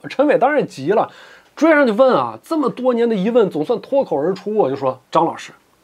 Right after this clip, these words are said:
你能想象有一种东西像火球一样轻松穿过墙壁，你还感觉不到它飞行过程的热量，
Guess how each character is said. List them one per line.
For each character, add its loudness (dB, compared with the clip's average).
你 4
能 6
想 0
象 2
有 2
一 -2
种 2
东 4
西 -4
像 0
火 0
球 -4
一 -4
样 0
轻 0
松 -2
穿 -2
过 0
墙 -4
壁， -4
你 0
还 -4
感 0
觉 0
不 -2
到 2
它 -2
飞 -4
行 -6
过 0
程 -4
的 0
热 2
量， -2